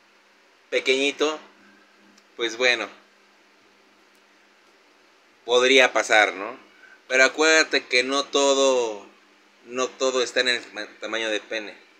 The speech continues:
Porque acuérdate que tú como hombre también, también tienes, este, boca, lengua, manos,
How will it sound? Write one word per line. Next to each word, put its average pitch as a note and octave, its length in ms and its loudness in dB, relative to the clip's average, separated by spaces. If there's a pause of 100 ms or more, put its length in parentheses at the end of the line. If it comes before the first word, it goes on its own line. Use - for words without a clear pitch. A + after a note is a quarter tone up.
(720)
Porque A#2+ 220 -6
acuérdate C3 760 0 (760)
que A2 80 -12
tú C3 160 -6
como D3+ 340 2
hombre C#3 380 0 (1200)
también, C3+ 600 -2 (1000)
también C3 340 -4
tienes, C#3 500 0
este, G2 680 -6 (760)
boca, B2+ 560 2 (680)
lengua, C3 720 0 (1400)
manos, C3 920 0